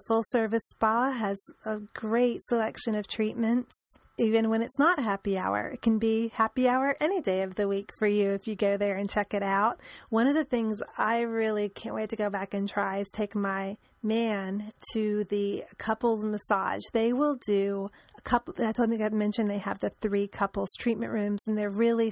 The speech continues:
set up for that. The, the, the couples treatment rooms are massive, and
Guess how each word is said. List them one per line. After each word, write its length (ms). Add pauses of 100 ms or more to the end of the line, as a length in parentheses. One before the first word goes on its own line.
(120)
set 160
up 280
for 140
that. 340
The, 100 (180)
the, 240
the 120
couples 440
treatment 360
rooms 420 (640)
are 120
massive, 800
and 260